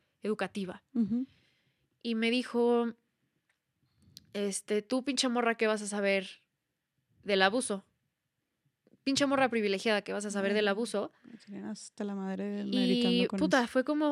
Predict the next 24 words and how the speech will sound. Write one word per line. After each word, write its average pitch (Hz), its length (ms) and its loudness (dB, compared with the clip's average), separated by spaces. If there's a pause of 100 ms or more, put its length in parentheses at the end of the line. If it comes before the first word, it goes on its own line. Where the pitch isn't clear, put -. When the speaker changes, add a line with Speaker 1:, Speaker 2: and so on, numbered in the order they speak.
Speaker 1:
oh, 320 300 2 (460)
¿no? 240 260 0
Yo 285 120 4
apenas 269 360 4
estaba 233 280 0
atravesando 220 640 0
en, 202 180 -2
el 196 140 -4
tema 214 160 -2
en 226 80 -4
terapia 214 440 2
con 202 160 -2
Alfredo, 220 640 0 (440)
¿no? 226 160 -2
El 254 80 4
abuso 233 300 0
apenas 269 340 2
me 240 80 0
acaba 220 260 0
de 254 80 4
llegar 220 180 2
a 240 40 2
la 247 120 0
cabeza 214 460 -4